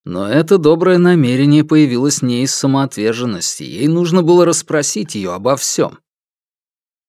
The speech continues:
Она побежала обратно в комнату и обнаружила, что девушка все еще лежит на полу, потихоньку приходя в сознание и тихо постановая. Перевернула ее и попыталась привести в чувство.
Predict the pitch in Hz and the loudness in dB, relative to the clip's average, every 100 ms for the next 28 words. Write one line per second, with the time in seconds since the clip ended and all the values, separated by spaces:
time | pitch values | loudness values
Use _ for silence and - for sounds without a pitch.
0 | _ _ 104 127 127 123 131 135 131 127 | _ _ -4 0 0 2 2 2 2 2
1 | 131 127 135 - - 113 113 113 - 110 | 0 -2 -4 -4 -2 -2 -2 -6 -2 0
2 | 117 113 107 120 156 147 143 - 131 107 | 0 -2 -4 -2 0 2 0 0 -4 -2
3 | 123 185 104 - - - - 185 202 185 | -2 -2 -4 -10 -12 -8 -4 -4 -4 -4
4 | 185 156 151 - 180 180 180 147 143 135 | -2 0 -2 -2 -2 2 2 2 0 -2
5 | 123 120 156 170 160 151 151 143 127 143 | -8 -2 -2 0 -2 -2 -2 0 2 0
6 | - 127 110 143 160 143 127 156 139 143 | 0 -2 -2 0 2 2 0 -2 -2 -2
7 | 147 147 - 151 95 - - - _ _ | -4 -4 -2 -2 -2 -10 -18 -20 _ _
8 | _ _ _ _ - 87 90 104 117 127 | _ _ _ _ -12 -8 -6 -4 -2 0
9 | 131 143 143 143 139 139 143 127 139 131 | 2 4 4 4 4 2 0 -2 0 2
10 | 143 151 - 135 135 - - 131 - 165 | 2 0 -2 -2 -2 -2 -4 -4 -4 -4
11 | 127 - - | -2 -6 -12